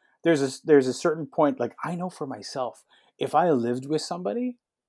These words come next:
you know, as lo-, much as you like the people that you are, are with, hopefully, I would have difficulty being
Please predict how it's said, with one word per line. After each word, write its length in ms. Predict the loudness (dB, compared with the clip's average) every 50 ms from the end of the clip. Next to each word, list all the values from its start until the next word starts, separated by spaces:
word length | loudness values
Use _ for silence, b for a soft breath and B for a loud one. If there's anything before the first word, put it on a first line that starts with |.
| _ _ _ _ _ _ _ _ _
you 80 | -2 0
know, 140 | 0 0 0
as 100 | 0 0
lo-, 240 | 0 0 0 -2 -4 -4
much 200 | -4 -4 -4 -4
as 140 | -6 -4
you 80 | -4 -4
like 280 | -4 -2 -2 -2 -2 -4 -10 b b b b b b b
the 80 | -20 -16
people 320 | -12 -10 -2 2 2 4
that 80 | 4 4
you 160 | 2 0 0
are, 240 | 0 0 -2 -4 -6 -10 -14 -10 -10
are 80 | -8
with, 380 | -6 -4 -4 -4 -4 -4 -8 -20 _ _ _ _ _ _
hopefully, 520 | -8 -6 -6 -6 -4 -4 -4 -4 -4 -6 -8 _ _ _ _ _ _ _ _ _ _ _ _ _ _ _ _ _ _ _ -8 -4
I 200 | 0 2 2 4
would 180 | 4 4 2
have 300 | 2 4 4 4 4 2
difficulty 800 | 0 -2 -2 -2 -2 -4 -4 -4 -4 -4 -4 -8 -10 -10 -10 -14 _ _ _ _ _ _ _ -18 -12 -4
being 500 | 2 4 6 6 6 6 4 -2 -6 -8